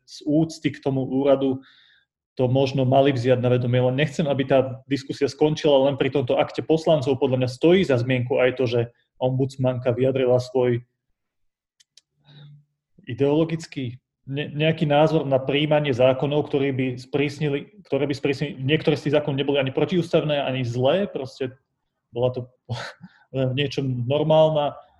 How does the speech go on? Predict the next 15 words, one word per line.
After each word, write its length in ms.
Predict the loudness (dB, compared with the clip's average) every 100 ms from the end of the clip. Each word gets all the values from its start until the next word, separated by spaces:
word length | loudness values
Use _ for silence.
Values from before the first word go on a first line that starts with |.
| _
slobodná 520 | -12 -2 0 0 0
voľba 320 | 0 0 0 0
poslancov 480 | -2 -2 -4 -2
za 120 | -2 0
tie 80 | 0
zákony 440 | 0 0 -2 -2
hlasovať. 600 | 2 2 2 0 -2 -4
A 80 | -8
keď 240 | -8 -6
ona 160 | -2 -2
vyjadri 320 | 0 0 -2
potešenie 560 | -2 -4 -4 -6 -4 -2
nad 160 | -2 -2
tým, 200 | -4 0
že, 240 | 0 -2